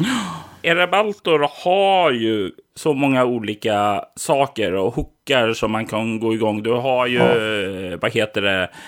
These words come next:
Speaker 1: det feodala i, nere i Kardien och Sorakin. Eh,
Speaker 2: Mm.
Speaker 1: du har det, ja,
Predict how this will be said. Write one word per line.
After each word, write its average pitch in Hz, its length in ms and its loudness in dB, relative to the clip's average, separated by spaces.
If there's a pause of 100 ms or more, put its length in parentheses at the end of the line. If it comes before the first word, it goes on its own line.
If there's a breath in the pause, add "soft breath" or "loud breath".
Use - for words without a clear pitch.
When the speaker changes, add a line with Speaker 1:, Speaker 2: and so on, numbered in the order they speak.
(240 loud breath)
Speaker 1:
det 95 720 0
feodala 123 800 2
i, 98 340 -2
nere 107 340 0
i 98 400 -2 (280)
Kardien 104 460 0
och 98 120 -4
Sorakin. 110 720 -2
Eh, 92 420 0
Speaker 2:
Mm. 120 100 4
Speaker 1:
du 113 60 6
har 117 360 4
det, 98 840 0
ja, 90 260 -2